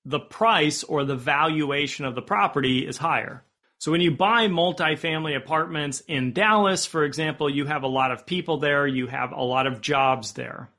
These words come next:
So the probability of you being able to collect rents four or five years down the road is quite high.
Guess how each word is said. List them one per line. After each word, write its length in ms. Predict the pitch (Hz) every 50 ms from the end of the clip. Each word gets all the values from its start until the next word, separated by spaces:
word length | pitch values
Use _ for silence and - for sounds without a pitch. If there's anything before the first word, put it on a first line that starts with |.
| _ -
So 200 | - - 160 151
the 140 | 139 147 135
probability 1300 | - - - - 185 185 208 233 247 240 214 160 139 175 185 220 226 196 151 123 113 110 110 117 131 - _ - -
of 180 | 151 143 131
you 180 | 143 160 180 180
being 260 | 160 175 170 165 160
able 180 | 156 151 156 151
to 100 | 151 139
collect 420 | - - 143 143 147 143 143 -
rents 360 | 139 135 139 139 139 135 131
four 240 | - - 151 143 139
or 20 |
five 300 | 135 - 135 131 135 123
years 240 | 131 135 135 127 -
down 200 | 143 139 131 127
the 80 | 123 113
road 520 | 123 175 220 214 175 156 151 151 143 - - _ _
is 180 | - 143 135 -
quite 300 | - - 156 156 143 123
high. 420 | 113 120 127 117 117 123 127 131